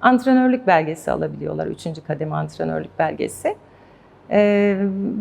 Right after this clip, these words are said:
ve, e, aynı zamanda son sınıfta, e, uygulamaları var, staj uygulamaları var, e,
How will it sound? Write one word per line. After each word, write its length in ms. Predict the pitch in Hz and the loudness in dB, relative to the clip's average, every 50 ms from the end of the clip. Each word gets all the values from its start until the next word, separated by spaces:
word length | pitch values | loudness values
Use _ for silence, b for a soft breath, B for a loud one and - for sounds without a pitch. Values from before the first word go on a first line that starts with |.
| 220 226 | 0 2
ve, 380 | 277 277 277 277 262 - - - | 2 4 4 4 2 2 2 2
e, 280 | - - 226 226 220 208 | 2 2 2 4 4 4
aynı 340 | 208 214 269 269 254 247 220 | 6 6 6 6 6 4 4
zamanda 440 | 233 226 226 226 220 226 220 233 | 2 2 2 2 2 0 -2 -4
son 260 | 220 - - 240 240 233 | -4 0 0 0 0 0
sınıfta, 760 | 233 - 208 208 208 202 - - - 262 262 269 277 277 277 - b b b b b b _ - | -2 -4 -4 -4 -4 -4 -6 -4 0 2 2 2 2 0 -4 -10 b b b b b b _ -2
e, 240 | - 202 196 196 185 | 2 2 4 4 4
uygulamaları 800 | - - 254 254 214 240 240 240 233 226 226 214 208 196 190 160 | 6 6 6 6 6 6 6 6 6 6 6 6 4 4 4 2
var, 160 | 151 156 170 | 0 0 -2
staj 340 | 170 - - - 208 202 180 | -4 -6 0 0 0 2 0
uygulamaları 680 | 180 170 156 151 151 160 160 143 147 - - 151 - | -2 -4 -4 -4 -4 -4 -4 -4 -4 -4 -6 -4 -2
var, 260 | - - 208 262 320 - - - - b b b b b b b - - | -2 0 0 -2 -4 -8 -14 -20 -20 b b b b b b b -10 -4
e, 100 | - | -2